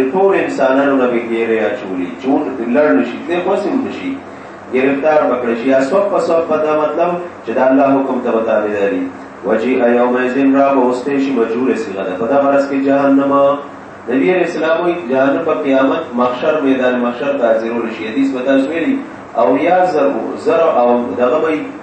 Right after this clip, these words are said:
ام، واګې به یې وته، او هر واګې سره به اویا زره فرشتې ښځې راکاږي وي.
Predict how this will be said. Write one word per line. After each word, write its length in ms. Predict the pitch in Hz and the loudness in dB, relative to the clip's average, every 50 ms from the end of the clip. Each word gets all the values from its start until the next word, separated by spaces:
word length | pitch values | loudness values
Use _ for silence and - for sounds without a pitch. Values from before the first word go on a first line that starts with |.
| - - - - - - 104 117 | -18 -18 -18 -18 -12 -6 -2 -2
ام، 140 | 123 123 120 117 113 113 113 110 110 107 - - 104 104 104 104 104 101 98 95 - - - - - - - - - 110 | 0 0 2 2 2 4 4 4 2 2 0 -2 -6 -6 -4 -4 -4 -4 -4 -6 -8 -12 -14 -18 -18 -18 -18 -14 -6 -2
واګې 340 | 123 147 156 170 - 156 151 135 | 0 2 2 2 2 2 0 0
به 60 | 127 123 | 0 2
یې 100 | 120 113 | 2 2
وته، 240 | 110 - - - - - - | 0 0 0 0 2 2 2
او 60 | - 113 - | 2 2 2
هر 100 | 165 165 170 170 - - 117 120 | 2 2 2 0 -2 -2 -2 2
واګې 300 | 139 147 147 151 147 135 135 | 2 2 4 2 2 0 -2
سره 120 | 127 120 | -2 -2
به 120 | 117 117 117 | 0 2 2
اویا 260 | 117 117 123 139 139 135 | 2 2 4 4 4 4
زره 180 | 127 113 110 110 | 2 0 -2 -2
فرشتې 440 | 113 110 110 104 - - - 120 113 107 107 - - - - - - | -2 -2 -2 -4 -6 -8 -6 -6 -6 -6 -6 -8 -10 -10 -12 -10 -8
ښځې 240 | - 135 135 135 131 113 107 | -6 -4 -2 0 0 2 2
راکاږي 440 | 123 - - - 101 95 90 92 90 87 | 2 0 2 0 -2 -2 -2 -4 -6 -6
وي. 120 | 85 85 | -6 -8